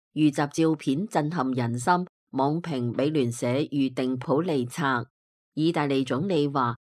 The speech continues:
中俄響非洲對北約構成威脅。英主辦歐洲政治共同體峰會，強化與歐合作。觀眾朋友，大家好，歡迎收睇新聞熱點，我係張欣。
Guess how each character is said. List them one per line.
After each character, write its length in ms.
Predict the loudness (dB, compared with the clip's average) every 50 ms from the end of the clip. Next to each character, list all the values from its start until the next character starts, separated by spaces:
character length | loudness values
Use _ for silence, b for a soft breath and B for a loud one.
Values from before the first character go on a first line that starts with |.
| _ _
中 260 | -2 -2 0 0 0 0
俄 220 | 0 0 0 0
響 220 | 0 0 0 -2
非 260 | 0 -2 -2 -2 -2 -2
洲 300 | 0 0 0 2 0 0
對 240 | 2 2 2 2
北 200 | 2 0 -2 -2 -2
約 140 | 0 0 0 0
構 240 | -2 -2 -2 -2 -2
成 260 | -2 -4 -4 -4 -2
威 220 | -2 0 0 0 -2
脅。 360 | 0 0 0 2 2 0 -4 -8 _ _ _ _ _ _ _ _
英 200 | -2 0 0 0
主 180 | 2 2 0 2
辦 340 | 2 2 2 2 0 -2 -2
歐 240 | -2 0 0 0 0
洲 240 | 0 0 0 0
政 260 | 0 0 0 0 0 -2
治 220 | 0 0 0 0
共 200 | 0 -2 -2 -2
同 220 | -2 -2 -4 -4
體 220 | -2 -4 -4 -4 -2
峰 280 | 0 0 0 0 0
會， 300 | -2 -2 0 0 -2 -2 -4 _ _ _ _
強 260 | -2 -2 0 0 -2
化 260 | -2 0 2 2 0
與 220 | 0 0 0 0 0
歐 240 | 2 0 0 0
合 240 | 0 -2 -4 -6 -6 -2
作。 380 | 0 2 4 4 2 2 -2 -8 _ _ _ _ _ _ _ _
觀 160 | -2 -2 0
眾 180 | 0 0 0
朋 240 | 0 -2 -4 -4 -2
友， 200 | 0 0 -2 0
大 160 | 0 -2 -4
家 240 | -2 -2 -2 -2 -2
好， 180 | -2 -2 -2 0 0 0 -2
歡 280 | -2 -2 -2 -2 0 0
迎 160 | -2 -2 -2
收 240 | -2 0 0 0 0
睇 260 | -2 -4 -4 -2 -2
新 180 | -2 -2 -2 -2
聞 220 | -2 -2 -2 0 -2
熱 80 | -2 -2
點， 340 | 0 -2 0 0 0 -2 -4 -4
我 180 | -2 -2 -2 -2
係 180 | -2 -4 -4
張 320 | -2 0 0 0 2 2 2
欣。 280 | 2 2 2 0 0